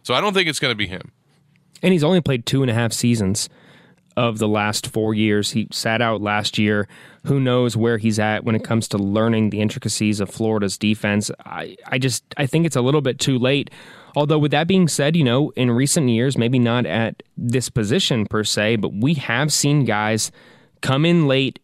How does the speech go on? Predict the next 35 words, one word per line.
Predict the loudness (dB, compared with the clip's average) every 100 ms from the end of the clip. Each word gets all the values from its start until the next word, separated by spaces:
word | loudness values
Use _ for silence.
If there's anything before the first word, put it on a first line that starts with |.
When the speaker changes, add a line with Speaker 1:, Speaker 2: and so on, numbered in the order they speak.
| _ -2
Speaker 2:
and | 2
make | 2 2
a | -2
huge | -2 2 2 2
impact. | 0 0 0 -2 -8 -10
Adam | -2 0 2 0
Schuler | 0 0 2 2
is | 0
a | -2
guy | -2 0
that | -2 -2
comes | -2 0
to | 0
mind | 0 0 0 -2
immediately, | 0 0 2 0 0 0
arrived | 0 -2 0 0
in | -2 -6
August, | -4 0 0 0 -4 -6 -12 -20 -20 -20 _
and | 0 0 2 0 -2 -8 _ -6
a | 0
month | 2 2 0
later | 0 0 0
was, | 0 0 0 -2 -6 -14 _ _ _ -6
he | -4 -2
had | 0
locked | 0 0 0
down | 0
that | 2
position, | 0 -2 0 0
was | 0 -2
huge | -2 2 2 0
for | -4
this | -4 -4
team. | -2 -2 -2 -4 -12 -10 -2
Y-, | -2